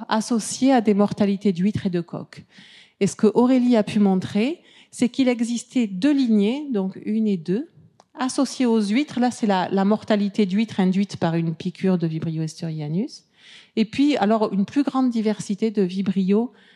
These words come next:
esturianus aussi, mais qui sont soit pathogènes de coques, soit environnementaux, très peu pathogènes, ni pour les huîtres, ni pour les coques. Ces deux lignées ont subi une expansion clonale. Vous voyez ici qu'il y a très peu de diversification. On a des gros râteaux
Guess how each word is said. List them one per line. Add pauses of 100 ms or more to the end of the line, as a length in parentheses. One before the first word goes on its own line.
(600)
esturianus
aussi,
mais
qui
sont
soit
pathogènes
de
coques,
soit
environnementaux, (260)
très
peu
pathogènes,
ni
pour
les
huîtres,
ni
pour
les
coques. (1400)
Ces
deux
lignées (220)
ont
subi
une
expansion
clonale.
Vous
voyez
ici
qu'il
y
a
très
peu
de
diversification.
On
a
des
gros
râteaux